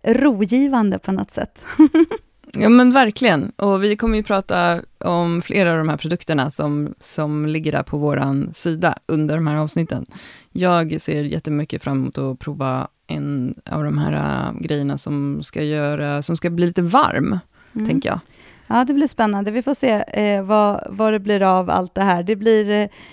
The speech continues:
Speaker 1: kan bli spännande, det kan bli svettigt, det kan bli nervöst. Men jag hänger med på
Speaker 2: <laughs>
Speaker 1: tåget och försöker släppa garden lite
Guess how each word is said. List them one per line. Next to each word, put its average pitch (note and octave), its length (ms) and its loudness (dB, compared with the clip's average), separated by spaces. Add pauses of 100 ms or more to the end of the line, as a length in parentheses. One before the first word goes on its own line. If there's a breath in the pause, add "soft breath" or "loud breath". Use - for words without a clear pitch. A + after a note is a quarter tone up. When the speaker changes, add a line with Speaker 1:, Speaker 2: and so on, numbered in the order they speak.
(140 loud breath)
Speaker 1:
kan B3+ 240 4
bli B3+ 140 4
spännande, G3+ 500 2
det G3+ 100 0
kan G#3+ 200 0
bli G3+ 80 0
svettigt, F#3 480 -2
det - 80 -8
kan G3 200 0
bli F#3 100 2
nervöst. F3 640 0
Men F#3+ 540 0
jag A#3 460 6
hänger G#3 360 0
med F#3+ 220 -2
på G3 100 -2
Speaker 2:
<laughs> F#3+ 80 -6
Speaker 1:
tåget G#3 440 2
och F#3+ 60 -4
försöker G3 340 -2
släppa F#3+ 400 -6
garden F#3+ 400 0
lite - 340 -6